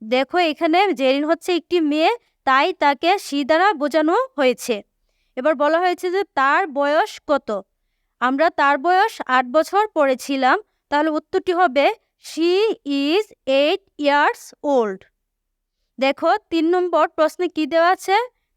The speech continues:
থ্রি, where does she live? সে কোথায় বাস করে? Where অর্থ কোথায়, does অর্থ বা do অর্থ করা, she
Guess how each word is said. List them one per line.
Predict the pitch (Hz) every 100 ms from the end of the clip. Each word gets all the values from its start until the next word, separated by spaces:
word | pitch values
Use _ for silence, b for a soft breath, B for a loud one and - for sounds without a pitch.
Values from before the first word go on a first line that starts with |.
| _
থ্রি, | 269 277 226 190 _ _ 254
where | 269 285 330 381 277
does | 269 269 294 - -
she | - 311 302 381 494 -
live? | 269 269 220 - _ _
সে | - 302 294 381 -
কোথায় | 277 285 - 302 349 440
বাস | 285 269 285 427 - -
করে? | 294 254 220 190 _ _ -
Where | 262 294 311 370
অর্থ | 311 247 240 -
কোথায়, | 285 392 - 285 294 302 285 381 494 _ _ 214
does | 208 269 285 359 -
অর্থ | 269 262 247 - 302 359 466 _ _ 226
বা |
do | 269 285
অর্থ | 320 339 - 339
করা, | 330 330 330 320 415 466 _ _
she | - 302 330 392